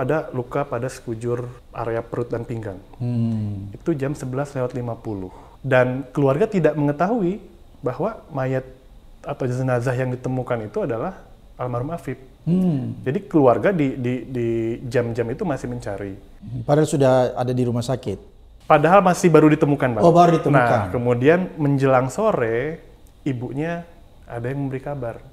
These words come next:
Speaker 2: Hmm.
Speaker 1: bahwa almarhum Afif, eh, meninggal dunia dan jenazahnya ada di, eh, R S Bayangkara waktu itu. Itu sekitar
Speaker 2: Dan dulu,
Speaker 1: delapan belas tiga puluh.
Speaker 2: R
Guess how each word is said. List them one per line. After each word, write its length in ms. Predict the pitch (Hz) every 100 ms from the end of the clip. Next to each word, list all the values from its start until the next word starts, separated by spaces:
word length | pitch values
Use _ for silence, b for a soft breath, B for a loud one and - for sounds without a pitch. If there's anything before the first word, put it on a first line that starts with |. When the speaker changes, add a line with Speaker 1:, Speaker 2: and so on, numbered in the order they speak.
| - -
Speaker 2:
Hmm. 360 | 117 113 107 101 98 107 -
Speaker 1:
bahwa 720 | - 101 107 120 156 165 - - - -
almarhum 480 | 120 120 117 120
Afif, 560 | 110 - 139 170 - - -
eh, 360 | 123 113 110 110 -
meninggal 400 | 120 117 110 110
dunia 400 | 107 107 135 160 - - - b b b -
dan 140 | 117
jenazahnya 600 | 110 117 113 110 107 139 127
ada 180 | 123
di, 300 | 120 120 143 147 - - - - -
eh, 240 | - 113 -
R 160 | - 127 151
S 140 | -
Bayangkara 560 | 123 120 117 123 117 98
waktu 340 | 98 - 107
itu. 140 | - - -
Itu 280 | - - 175 180 - - B B B B B B B -
sekitar 480 | - 147 139 165 156
Speaker 2:
Dan 80 | 143
dulu, 60 |
Speaker 1:
delapan 280 | 139 135 139 139
belas 180 | 139 143
tiga 220 | 147 139
puluh. 320 | - 139 113 -
Speaker 2:
R 180 | 120